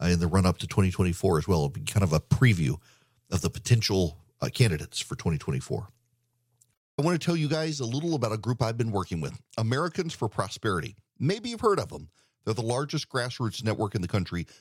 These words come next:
fighting to expand freedom and opportunity so that we can unleash prosperity in America again.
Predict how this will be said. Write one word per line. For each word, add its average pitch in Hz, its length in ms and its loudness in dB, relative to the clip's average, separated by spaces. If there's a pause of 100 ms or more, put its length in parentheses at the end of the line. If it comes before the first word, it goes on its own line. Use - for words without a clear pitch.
fighting 196 280 -2
to 147 100 0
expand 131 580 -4
freedom 131 320 0
and 110 80 2
opportunity 92 600 -2 (320)
so 120 260 -2
that 110 100 0
we 131 160 -2
can 143 140 -2 (100)
unleash 165 480 -6
prosperity 101 680 -2
in 80 80 -2
America 87 400 -2
again. 76 340 -6